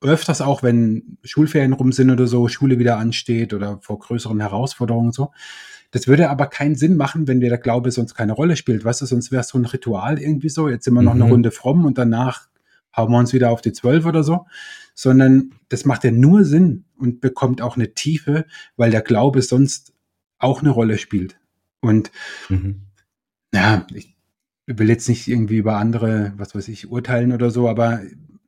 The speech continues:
Speaker 1: ich hab die Befürchtung, dass auch in manchen, oder ja, vor allem in christlichen Familien, das oft wie so zwei, zwei Paar Schuhe sind, der Glaube und der Alltag. Also, dass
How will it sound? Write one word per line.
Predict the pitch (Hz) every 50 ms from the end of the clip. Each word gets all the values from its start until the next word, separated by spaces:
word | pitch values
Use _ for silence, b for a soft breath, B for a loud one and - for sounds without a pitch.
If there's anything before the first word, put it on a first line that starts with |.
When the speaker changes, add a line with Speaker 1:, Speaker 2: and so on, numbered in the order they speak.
| b b b b b b b _ _ -
Speaker 1:
ich | - - - - _ -
hab | - 123 - -
die | 143 120
Befürchtung, | 123 113 - 135 139 151 143 - 156 147
dass | 139 127 120 - - - - _ _ _ _ _
auch | - - 113 -
in | 120 117
manchen, | 107 107 123 139 127 147 156 151 143 - _ -
oder | 101 92 90 85
ja, | 87 95 98
vor | - - 92
allem | 95 127 131 117
in | 101 92 95 98 _ _
christlichen | - - 139 - - 139 123 - 127 120
Familien, | - 127 110 117 123 123 131 147 151 156 156 B B B B B B B B B _
das | - - - -
oft | - 131 - - - -
wie | 117 123 123
so | 123 139 127
zwei, | - - - - 117 110 117 127 127 127 120 -
zwei | - 131 117 117 123
Paar | - - 135 110
Schuhe | - - 120 117 123 139 139 123
sind, | 117 113 104 101 101 - _ _ -
der | 113 107 104 104 101 101 98 101 b b b b b b b _ _ _ _
Glaube | - 117 101 107 120 117 127
und | 123 120 117
der | 123 110 98
Alltag. | 92 101 110 - - 123 107 98 -
Also, | - 107 104 104 110 104
dass | 110 107 - - - - b